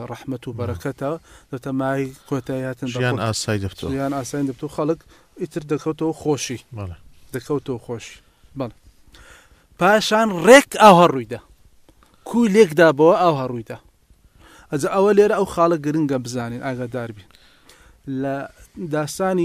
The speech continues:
Speaker 1: یوسفی لێکدانەوە تەویل لە بۆ ئەحداسێک دەکا، هێشان ڕووی نەدایە، بەس لە خەون بیندرایە.
Speaker 2: بەڵێ.
Speaker 1: با-، بەس دوایە دەبینین، ئینشاڵڵا کە گەیشتنە سەرەویت لە قسەی خضری، ڕەحمەتی خوای لێبی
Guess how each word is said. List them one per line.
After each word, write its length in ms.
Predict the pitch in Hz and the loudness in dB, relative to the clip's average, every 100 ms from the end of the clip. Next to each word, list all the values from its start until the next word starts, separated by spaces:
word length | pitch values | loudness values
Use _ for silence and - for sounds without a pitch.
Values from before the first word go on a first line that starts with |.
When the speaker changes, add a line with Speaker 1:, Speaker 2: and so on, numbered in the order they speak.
| 170 | -2
Speaker 1:
یوسفی 440 | 151 - 175 185 175 _ _ _ _ 151 143 | -4 -8 -4 -4 -6 _ _ _ _ -6 -2
لێکدانەوە 680 | 156 135 127 151 160 156 135 - | -2 -2 0 2 4 2 0 -6
تەویل 420 | 190 190 185 185 160 | -8 -6 -4 -2 -2
لە 60 | 156 | 0
بۆ 80 | 185 | -2
ئەحداسێک 440 | - 151 180 165 165 | -4 -4 -4 -4 -6
دەکا، 160 | 151 175 170 | -6 -6 -6
هێشان 240 | - 160 156 | -4 -2 0
ڕووی 120 | 165 | 0
نەدایە، 240 | 139 117 113 | -2 -4 -6
بەس 120 | 135 127 139 | -8 -8 -12
لە 60 | - | -8
خەون 220 | 156 139 123 | -4 -4 -6
بیندرایە. 460 | 120 113 117 107 - _ _ _ _ - | -10 -10 -10 -12 -18 _ _ _ _ -14
Speaker 2:
بەڵێ. 200 | 98 87 _ _ _ - - - 139 | -12 -14 _ _ _ -20 -20 -10 0
Speaker 1:
با-، 320 | 156 175 165 | 2 2 -2
بەس 120 | 156 139 | -6 -4
دوایە 240 | 156 170 165 | 0 0 0
دەبینین، 580 | 156 151 170 185 196 196 185 _ _ _ _ 151 | -2 -4 -4 -2 -2 -2 -8 _ _ _ _ -10
ئینشاڵڵا 360 | 139 147 143 139 | -8 -6 -6 -6
کە 60 | 139 | -6
گەیشتنە 280 | 143 - 135 | -8 -8 -10
سەرەویت 300 | 143 131 139 139 | -8 -8 -8 -8
لە 40 | - | -12
قسەی 340 | - - 175 185 - _ _ _ _ _ - | -12 -6 -4 -4 -8 _ _ _ _ _ -20
خضری، 460 | - 147 156 180 196 190 _ _ _ _ _ _ _ _ | -10 -6 -4 -4 -4 -8 _ _ _ _ _ _ _ _
ڕەحمەتی 320 | - - 143 - | -16 -10 -10 -10
خوای 160 | 156 151 | -6 -4
لێبی 180 | 147 | -4